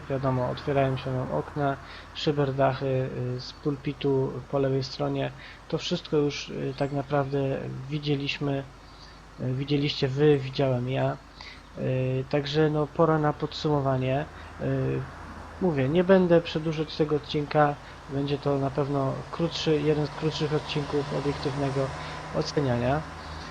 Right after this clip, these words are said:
Ym, no ale trzeba tutaj podsumować, y, tą, jakby nie patrzeć, modyfikację na bazie pewnych oryginalnych, y, elementów.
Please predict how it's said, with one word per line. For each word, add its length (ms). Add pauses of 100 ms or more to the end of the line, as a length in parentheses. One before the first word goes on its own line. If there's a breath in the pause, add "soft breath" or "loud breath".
(200)
Ym, 380 (520)
no 140
ale 200 (220)
trzeba 260
tutaj 320
podsumować, 880
y, 300 (100)
tą, 300
jakby 300
nie 100
patrzeć, 580 (440 loud breath)
modyfikację 880
na 140
bazie 640 (180)
pewnych 340
oryginalnych, 760
y, 420
elementów. 600